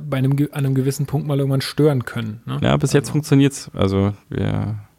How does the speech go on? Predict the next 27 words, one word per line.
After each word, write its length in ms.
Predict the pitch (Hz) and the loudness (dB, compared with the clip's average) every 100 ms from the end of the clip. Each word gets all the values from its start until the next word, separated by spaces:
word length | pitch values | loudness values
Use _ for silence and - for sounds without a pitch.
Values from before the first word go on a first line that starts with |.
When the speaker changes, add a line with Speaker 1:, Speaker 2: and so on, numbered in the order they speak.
| - _ - | -20 _ -20
Speaker 2:
bis 120 | 117 | -12
jetzt 200 | - 135 | -8 -2
Speaker 1:
Wir, 240 | 151 165 | 2 4
Speaker 2:
klappt 180 | 151 147 | 4 4
das 60 | 143 | 2
noch 100 | 143 | 2
Speaker 1:
um 60 | 143 | 2
Speaker 2:
ganz 100 | 151 | 2
Speaker 1:
nichts 180 | 165 - | 2 0
Speaker 2:
gut. 60 | - | -2
Speaker 1:
zu 80 | 151 | -2
spoilern, 640 | - 151 165 175 165 160 | 0 0 2 0 0 -2
äh, 120 | 151 | -2
das, 260 | 143 143 - | -2 -4 -2
da 220 | 151 147 | 0 0
unterhalten 440 | 147 135 131 143 143 | 0 -2 -2 0 0
wir 80 | |
uns 160 | 131 - | 0 0
dann 100 | 131 | 0
nochmal 320 | 120 123 120 | 0 0 0
off-stream. 480 | 120 123 - - 110 | -2 -6 -8 -2 0
Speaker 2:
<laughs> 40 | 107 | 2
Alles 240 | 95 110 | 0 -4
klar, 260 | - 90 101 | -4 -4 0
machen 160 | 101 113 | 0 2
Speaker 1:
Äh, 60 | |
Speaker 2:
wir. 120 | 98 | 2